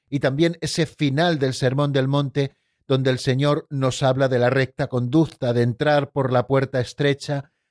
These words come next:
porque ancha es la puerta y espacioso el camino que lleva a la perdición, y muchos entran por ellos. Bueno, pues aquí tenéis, queridos amigos, el capítulo cinco, seis y siete del Evangelio de San Mateo,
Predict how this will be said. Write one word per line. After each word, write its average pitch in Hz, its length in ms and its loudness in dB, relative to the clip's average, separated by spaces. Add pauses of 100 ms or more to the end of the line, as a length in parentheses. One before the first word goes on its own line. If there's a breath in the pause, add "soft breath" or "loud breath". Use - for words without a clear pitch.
porque 131 300 -2
ancha 135 280 -2
es 135 140 -4
la 120 140 2
puerta 127 500 -2
y 143 100 -2
espacioso 147 560 -2
el 143 80 0
camino 185 460 0
que 165 100 0
lleva 185 300 2
a 180 40 2
la 160 160 2
perdición, 160 680 0
y 202 120 0
muchos 202 460 -2
entran 131 440 0
por 120 200 0
ellos. 110 380 0 (420)
Bueno, 143 200 0
pues 139 320 -2 (280)
aquí 175 200 -4
tenéis, 180 360 2
queridos 175 360 2
amigos, 143 420 2
el 131 120 0
capítulo 165 500 0
cinco, 180 360 -2
seis 165 440 -2
y 143 100 -4
siete 170 400 0
del 139 160 4
Evangelio 147 500 2
de 139 100 2
San 170 220 0
Mateo, 180 460 0